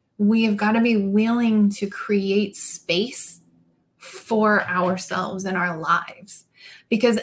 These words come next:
everything else is dependent upon it. I love doing a graphic that is very similar to Maslow's hierarchy of needs 'cause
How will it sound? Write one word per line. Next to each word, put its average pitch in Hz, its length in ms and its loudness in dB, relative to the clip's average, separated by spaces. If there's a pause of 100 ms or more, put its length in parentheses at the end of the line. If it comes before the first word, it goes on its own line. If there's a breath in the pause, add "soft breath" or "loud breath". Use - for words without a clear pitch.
everything 240 500 4
else 190 220 0
is 185 100 -4
dependent 226 440 -2
upon 170 260 -8
it. 104 140 -12 (440 loud breath)
I 214 160 6
love 226 380 4
doing 233 280 4
a 190 100 2
graphic 190 880 -2 (160)
that 196 300 4
is 190 160 2
very 202 240 6
similar 208 400 2
to 185 60 0
Maslow's 185 500 2
hierarchy 175 640 -2
of 175 60 -2
needs 208 440 2
'cause 190 240 -2